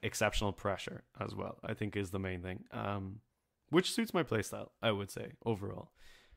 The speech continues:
So that is that. What have we got going on in the chat here? Um, camera's out of focus again. Yes, I am sorry.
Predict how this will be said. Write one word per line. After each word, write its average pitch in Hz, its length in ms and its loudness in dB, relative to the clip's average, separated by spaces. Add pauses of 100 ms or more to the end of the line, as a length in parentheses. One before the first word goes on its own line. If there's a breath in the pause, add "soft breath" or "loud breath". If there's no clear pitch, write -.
So - 160 -4
that 120 300 6
is 101 380 2 (160)
that. 107 320 0 (340)
What 107 140 -2
have 92 100 -4
we 98 60 -2
got 95 160 -2
going 98 200 0
on 92 120 -2
in 95 100 -4
the 107 60 -8
chat 95 300 -4
here? 92 240 -2 (520 loud breath)
Um, 98 680 6 (320)
camera's 104 280 2
out 101 100 4
of 98 60 -2
focus 101 360 -2
again. 101 280 -2
Yes, - 480 -8
I 107 100 0
am 98 160 -2
sorry. - 340 -12